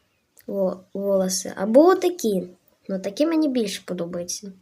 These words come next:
Далі робимо зелений колір. Ну, щоб совпадало, я зробив отак от. Далі. Classic hats.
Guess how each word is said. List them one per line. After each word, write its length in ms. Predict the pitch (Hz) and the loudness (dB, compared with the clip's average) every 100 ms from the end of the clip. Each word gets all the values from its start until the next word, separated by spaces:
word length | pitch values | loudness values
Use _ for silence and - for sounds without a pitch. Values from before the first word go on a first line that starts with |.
| _ _ _ _ _ _ _ _ _ _ - | _ _ _ _ _ _ _ _ _ _ -4
Далі 540 | 220 220 196 180 196 | 2 2 2 -4 -6
робимо 720 | 220 190 240 269 320 320 320 - | -6 2 4 6 6 6 4 0
зелений 560 | 208 196 196 208 233 233 | -2 0 2 4 2 0
колір. 540 | 220 185 175 175 - _ _ _ _ _ _ _ _ _ _ _ _ _ _ _ _ _ _ _ _ _ - | -2 -2 -2 -6 -12 _ _ _ _ _ _ _ _ _ _ _ _ _ _ _ _ _ _ _ _ _ 0
Ну, 240 | 262 202 | 2 2
щоб 320 | 185 202 190 185 | 0 -4 -4 -4
совпадало, 500 | 185 185 202 277 214 | -6 -4 2 4 4
я 100 | 190 | 2
зробив 360 | 190 190 202 | -2 -2 -2
отак 260 | 190 185 160 | -4 -6 -10
от. 200 | - - - - - - - - - - - _ - _ _ | -14 -20 -20 -20 -20 -18 -20 -20 -20 -20 -20 _ -20 _ _
Далі. 560 | 226 240 220 185 180 - | 2 4 4 0 -4 -8
Classic 580 | - 262 349 311 - - | 0 2 4 2 0 -4
hats. 460 | 190 175 - - | -4 -4 -8 -12